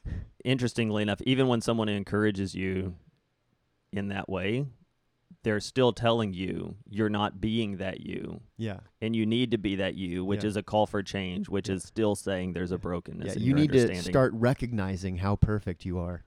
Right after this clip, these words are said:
Speaker 2: <laughs>
Speaker 1: Right.
Speaker 2: Wait. <laughs>
Speaker 1: Right, which is a self-defeating statement.
Speaker 2: I know, exactly.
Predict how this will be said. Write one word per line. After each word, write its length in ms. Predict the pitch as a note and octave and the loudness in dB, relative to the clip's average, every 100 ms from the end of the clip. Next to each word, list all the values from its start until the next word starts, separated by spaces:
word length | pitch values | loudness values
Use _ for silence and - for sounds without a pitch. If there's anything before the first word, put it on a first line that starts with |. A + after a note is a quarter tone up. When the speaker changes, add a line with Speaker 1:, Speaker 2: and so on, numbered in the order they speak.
| - | -14
Speaker 2:
<laughs> 160 | - | -10
Speaker 1:
Right. 320 | G3+ G#2 F#2+ - | -4 -2 -2 -2
Speaker 2:
Wait. 260 | B2 G#2 - B2 | 0 0 -2 6
<laughs> 960 | G3 - E3 - F#3 - - - - - | 6 6 2 6 4 4 0 0 -2 4
Speaker 1:
Right, 240 | C3+ A#2 | 6 6
which 160 | C3+ C3+ | 6 6
is 180 | C3 A#2 | 4 4
a 60 | |
self-defeating 720 | B2 C3+ B2+ A#2 - A#2+ A2 G#2+ | 4 4 4 0 0 0 0 -2
statement. 460 | - G#2+ F2+ F#2+ | -2 -2 -2 2
Speaker 2:
I 60 | D#3 | 4
know, 220 | C3 - - | 4 0 -6
exactly. 580 | C3 A#2+ - G#2 - | -6 -6 -4 -4 -2